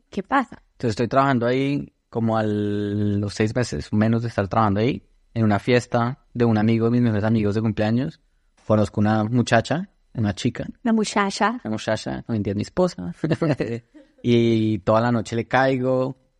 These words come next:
Speaker 2: logro como que me pare bolas, nos cuadramos, terminamos siendo novios. Casi todo mi tiempo en con-, en la consultora yo estuve con mi señora esposa.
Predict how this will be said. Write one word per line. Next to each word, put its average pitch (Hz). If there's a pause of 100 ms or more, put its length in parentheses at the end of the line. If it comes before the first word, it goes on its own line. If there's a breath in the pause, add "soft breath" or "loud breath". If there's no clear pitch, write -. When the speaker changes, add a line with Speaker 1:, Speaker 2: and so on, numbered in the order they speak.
(260)
Speaker 2:
logro 104
como 101 (160)
que 110
me 104
pare 98
bolas, 135 (100)
nos 110
cuadramos, 123
terminamos 104
siendo 104
novios. 123 (240)
Casi 117
todo 127
mi 131
tiempo 120
en 110
con-, -
en 120
la 113
consultora 98
yo 98 (100)
estuve 104
con 107
mi 104 (260)
señora 95
esposa. -